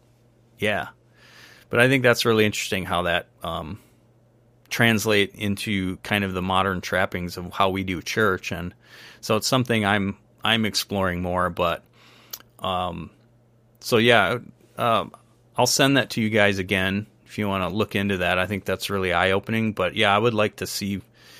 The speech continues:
like, more of the culture that, that they were trying to get away from in England. Um, yeah, man, it's just huge ramifications for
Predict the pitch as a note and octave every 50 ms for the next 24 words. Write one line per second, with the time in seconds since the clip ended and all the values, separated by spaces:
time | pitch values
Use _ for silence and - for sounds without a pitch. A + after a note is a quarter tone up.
0 | - _ - G2+ G2 F2+ G2+ G2+ G2+ G2+ G2+ G2+ G2 F#2 F2 - - - G2 G2+
1 | G2 - - G#2+ G2 F#2+ F2+ F2+ F2 E2+ - - - - _ _ _ _ _ _
2 | _ _ _ _ _ _ _ _ _ _ _ - G2+ F#2+ - - G#2+ A2 G2+ G2
3 | F#2+ - - A2 G#2 G2 F#2 F2 F2+ F2 - F#2+ F#2+ F2+ E2+ F2+ F#2 G2 G2+ G2+
4 | - - F#2 F2 F2 F2+ F2 F2 F2+ E2+ F2+ G#2 A2 A2+ A2 F2+ E2+ E2+ E2+ F2+
5 | F#2+ - - - _ _ _ _ _ _ _ _ _ _ _ _ _ _ _ _
6 | _ - - G2 F#2 F2+ F2+ F2 F2 F2 F2 E2 E2+ F2 - - _ _ _ _
7 | _ _ _ _ _ - - C3 C3 B2 F#2 E2+ F2+ F#2 F#2 G2 G#2 - - -
8 | G#2+ - - - - C3+ D#3+ D#3 B2 A2 G#2 G2+ G2+ A2+ A2 F#2+ E2+ - - F2
9 | F#2+ G#2 - - B1+ - - - - - _ _ _ _ _ _ _ _ _ _
10 | _ _ _ _ _ _ _ _ _ _ _ _ _ _ _ _ _ _ _ _
11 | - - - G2+ F#2+ F2+ E2 D#2+ D#2 - -